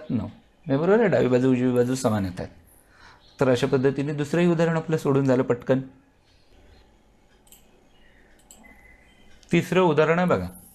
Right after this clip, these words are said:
तीन एक्स अधिक बारा बरोबर दोन एक्स वजा चार. आपल्याला माहिती आहे आपल्याला काय करायचं आहे, चल एकटं ठेवायचं आहे. त्यासाठी मग सुरुवातीची पायरी काय असणार आहे, दोन्ही बाजूतून बारा वजा करू. म्हणजे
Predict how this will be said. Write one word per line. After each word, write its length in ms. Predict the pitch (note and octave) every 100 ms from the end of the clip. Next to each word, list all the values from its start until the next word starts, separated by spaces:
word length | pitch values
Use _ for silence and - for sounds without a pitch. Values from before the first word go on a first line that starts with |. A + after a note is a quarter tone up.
| _
तीन 140 | D#3+ E3
एक्स 220 | F3+ F3+
अधिक 220 | D#3+ D#3+
बारा 280 | D3+ C#3 D3
बरोबर 320 | C#3+ C3+ C#3
दोन 240 | C3 C3 C3+
एक्स 200 | C3 C3
वजा 240 | B2 C3+
चार. 280 | C3+ A2+ F#2 - - _ _ - - -
आपल्याला 320 | A2+ C#3 C#3+
माहिती 300 | C#3+ C#3 A#2+
आहे 120 | G#2+ - -
आपल्याला 340 | A2+ A#2+ B2+ C3
काय 200 | C3+ C3
करायचं 420 | C3 B2+ B2 C3+
आहे, 80 | C#3 - - - _ -
चल 200 | E3+ G3
एकटं 340 | F#3 C3+ - E3+
ठेवायचं 440 | C3+ G#2 G2+ G2
आहे. 80 | E2+ - - - -
त्यासाठी 320 | C#3 D3 C#3+
मग 100 | D3
सुरुवातीची 600 | - D3 D3+ E3 E3 E3+
पायरी 260 | D3+ D#3
काय 180 | D#3+ D#3+
असणार 280 | D#3+ D#3+ C#3+
आहे, 160 | D3 D3 - _ _ _ _ _ _ _ _ _ - - - -
दोन्ही 380 | A#2+ C#3+ C#3+ F3
बाजूतून 640 | D#3 A2+ A#2 A2 C#3 C#3
बारा 320 | B2 G#2+ A2+
वजा 320 | C3 A2 F2
करू. 240 | F2 F#2+ G2+ - _ _
म्हणजे 400 | C3 C3+ D#3+ -